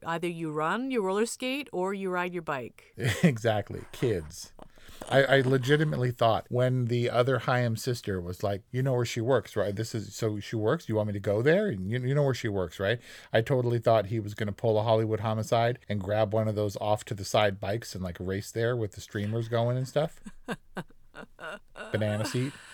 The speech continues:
Speaker 1: Brian predicted every time they'd run. He'd be like, "And he's about to run." And then he would. And
Speaker 2: Yeah,
Speaker 1: I would
Speaker 2: that's
Speaker 1: be
Speaker 2: the,
Speaker 1: like,
Speaker 2: is this the drinking
Speaker 1: "Score."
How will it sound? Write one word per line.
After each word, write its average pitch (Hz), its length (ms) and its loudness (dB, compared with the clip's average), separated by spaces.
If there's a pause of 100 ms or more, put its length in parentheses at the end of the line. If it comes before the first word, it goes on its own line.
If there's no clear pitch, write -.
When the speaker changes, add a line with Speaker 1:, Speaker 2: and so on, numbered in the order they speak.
(260)
Speaker 1:
Brian 156 420 -6
predicted 170 680 -6
every 165 220 -8
time 160 280 -8
they'd 147 180 -10
run. 139 400 -10
He'd 147 140 -14
be 151 100 -4
like, 147 160 -8
"And 160 400 -6
he's 175 420 2
about 220 280 4
to 262 100 2
run." 269 400 4 (180)
And 160 160 -8
then 160 100 -6
he 151 100 -4
would. 139 300 -4
And 151 60 -8
Speaker 2:
Yeah, 151 80 4
Speaker 1:
I 147 40 2
would 151 100 0
Speaker 2:
that's 135 120 4
Speaker 1:
be 160 60 -4
Speaker 2:
the, 160 100 0
Speaker 1:
like, 147 120 -2
Speaker 2:
is 120 140 0
this 131 120 -2
the 131 120 2
drinking 131 420 0
Speaker 1:
"Score." 151 760 -2